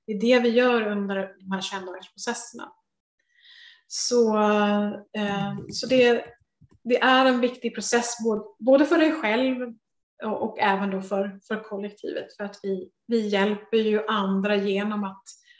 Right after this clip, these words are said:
att verkligen befästa den här energin och vara den energin, utstråla den energin. Så att vi kan dämpa kaoset, eh, och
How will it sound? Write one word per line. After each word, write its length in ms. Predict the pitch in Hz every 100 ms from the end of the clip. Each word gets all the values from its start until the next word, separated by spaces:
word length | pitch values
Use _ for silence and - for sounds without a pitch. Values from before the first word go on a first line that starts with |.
| -
att 180 | 196 208
verkligen 300 | 196 196 190
befästa 600 | 190 - 214 - - 196
den 100 | 190
här 160 | 202
energin 600 | 196 190 - 214 196 190
och 200 | 185 190
vara 400 | 226 247 240 240
den 240 | 220 220 214
energin, 580 | 208 202 208 202 196 - _ _ _
utstråla 560 | 220 208 - 214 202 196
den 180 | 185
energin. 560 | 185 190 190 196 208 208 _ _ -
Så 140 | 220
att 160 | 196 -
vi 200 | 208 196
kan 460 | 208 190 185 - _ _ _ _ _ _ -
dämpa 500 | 254 285 185 143 277
kaoset, 800 | - 196 175 - - 196 190 - - - _ _ _ _
eh, 540 | 214 196 190 190 185 190 190 180
och 220 | 196 190